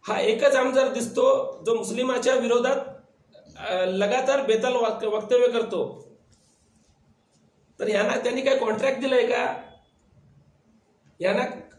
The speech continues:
कोणी त्यांनी काय दिलाय का यांना कॉन्ट्रॅक्ट? व तुम्ही या, या अशा मुस्लिमांच्या, अ, ब-, विरोधात बोला आणि भांडणं लावा.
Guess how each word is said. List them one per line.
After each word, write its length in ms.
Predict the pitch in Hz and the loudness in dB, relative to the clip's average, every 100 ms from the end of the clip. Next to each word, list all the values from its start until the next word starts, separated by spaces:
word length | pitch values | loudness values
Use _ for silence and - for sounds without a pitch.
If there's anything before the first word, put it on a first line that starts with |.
| - | -14
कोणी 320 | - - 220 226 | -6 -2 0 0
त्यांनी 180 | 247 | -2
काय 300 | 262 254 233 | 0 0 0
दिलाय 300 | 190 220 269 | 2 2 2
का 100 | 254 | 2
यांना 300 | 240 220 233 | 2 0 -4
कॉन्ट्रॅक्ट? 560 | 233 214 214 220 247 - - - _ _ _ _ - | -4 -6 -4 -4 -4 -8 -18 -20 _ _ _ _ -8
व 80 | |
तुम्ही 320 | 190 214 240 233 | -4 -2 -2 -4
या, 180 | 233 | -2
या 80 | 247 | -2
अशा 220 | 226 254 | -2 -2
मुस्लिमांच्या, 600 | 240 214 233 233 233 240 | -4 -6 -6 -6 -2 0
अ, 380 | 240 233 208 202 | -2 -2 -2 0
ब-, 420 | 202 196 196 190 | 0 -2 -2 -2
विरोधात 420 | 190 214 233 247 214 | 0 0 2 0 0
बोला 200 | 220 247 | 0 2
आणि 260 | 240 240 | -2 -2
भांडणं 360 | 202 190 208 240 | -2 0 0 0
लावा. 260 | 226 196 | 0 0